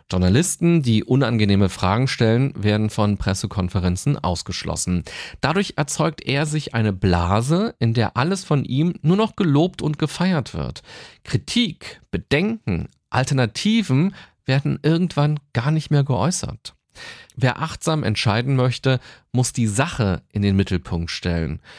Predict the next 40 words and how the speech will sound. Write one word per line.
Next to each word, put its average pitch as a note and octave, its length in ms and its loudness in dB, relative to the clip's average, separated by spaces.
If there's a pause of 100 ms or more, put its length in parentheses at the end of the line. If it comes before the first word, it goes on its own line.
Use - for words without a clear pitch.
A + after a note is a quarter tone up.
(220)
Und A#2+ 140 -2
das F3+ 100 -2
kann G3+ 160 -4
auch F#3+ 140 -2
bedeuten, E3 560 0
dass D#3+ 180 -2
man D3+ 200 2
merkt, A#2 420 0
dass B2+ 140 0
andere D#3+ 680 2
viel A3+ 320 0
bessere F3+ 400 0
Ideen F#2+ 560 0
als A#2 220 -2
man B2 160 2
selbst C3 400 -2
haben G2 300 2 (260)
oder C#3 180 4
dass D3+ 180 -2
man D3 160 2
selbst A#2 340 0
vielleicht C#3 280 0
sogar C3 320 2
völlig E3+ 400 0
falsch G#3 460 -2
liegt G2 460 0
und A#2 260 -2
dass A2+ 160 -4
man B2 200 0
einen B2 220 0
Fehler G#3 460 0
gemacht F2+ 580 -2
hätte E3+ 480 -2 (300)
oder G#2 380 2
hat. - 280 -8 (680)
Das - 220 -4
eigene F3+ 420 2
Ego C#3+ 560 0 (100)
sollte B2 600 2
bei G2 400 0